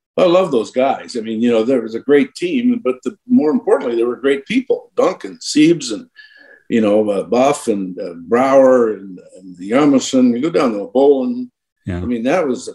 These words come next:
Speaker 1: that team was the youngest team in the league when they won in two thousand ten. And, uh, you know, we got in trouble because we were at the cap. Well, we won. You know, they wanted to win. They hadn't won since sixty-one. We won, and now the problem was we were at the cap. Well, duh, that's what happens.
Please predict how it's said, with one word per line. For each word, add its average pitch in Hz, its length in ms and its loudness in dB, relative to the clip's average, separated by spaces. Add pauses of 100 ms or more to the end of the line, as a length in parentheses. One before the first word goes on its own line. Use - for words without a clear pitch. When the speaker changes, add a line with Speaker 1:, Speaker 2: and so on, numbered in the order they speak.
Speaker 1:
that 170 220 0
team 190 160 -2
was 131 140 2
the 127 100 4
youngest 147 360 2
team 165 200 0
in 143 60 2
the 131 60 2
league 202 220 2
when 135 140 2
they 117 100 0
won 131 260 0
in 123 120 0
two 131 160 -4
thousand 123 440 0
ten. 208 420 -4 (640)
And, 117 520 0
uh, 107 560 0 (240)
you 113 120 -14
know, 104 200 -8
we 110 160 -2
got 107 180 0
in 107 120 -12
trouble 110 380 2
because 107 360 0
we 110 120 0
were 110 120 4
at 107 140 2
the - 80 -20
cap. - 420 -2
Well, 117 280 2
we 135 140 2
won. 135 280 0 (200)
You 113 120 -10
know, 95 200 -14
they 110 140 2
wanted 117 240 2
to 101 120 -6
win. 120 180 2
They 113 100 2
hadn't 113 220 2
won 117 160 -4
since 104 220 -10
sixty-one. 120 560 0
We 110 120 2
won, 131 280 2
and 110 100 -2
now 117 340 -4 (340)
the - 80 -6
problem 120 300 4
was 107 140 0
we 110 80 0
were 110 140 4
at 104 80 -4
the - 80 -18
cap. 104 280 -4
Well, 131 260 2
duh, 117 360 0
that's 123 260 -6
what 123 140 -4
happens. - 560 -4